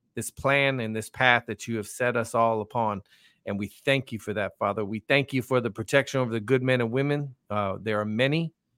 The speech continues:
We know this. We know there are things going on behind the scenes. And we just thank you for their protection and that you just continue to give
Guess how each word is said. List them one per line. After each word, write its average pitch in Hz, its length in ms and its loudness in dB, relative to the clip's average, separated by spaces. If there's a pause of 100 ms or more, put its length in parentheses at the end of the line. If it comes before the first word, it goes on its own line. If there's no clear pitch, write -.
(180)
We 110 140 -4
know 120 240 2
this. 139 260 2
We 117 100 -2
know 117 200 2
there 120 140 2
are 117 40 4
things 120 320 -2
going 120 300 2
on 120 180 4
behind 117 360 0
the 104 40 -4
scenes. 135 520 -4 (360)
And 110 120 -2
we 113 80 -2
just 110 260 -6
thank 135 260 0
you 127 80 0
for 123 140 -4
their 120 140 0
protection 127 600 -2
and 104 220 -2
that 98 200 -6
you 110 60 -6
just 107 260 -8
continue 127 640 -4
to 107 280 -10
give 120 320 2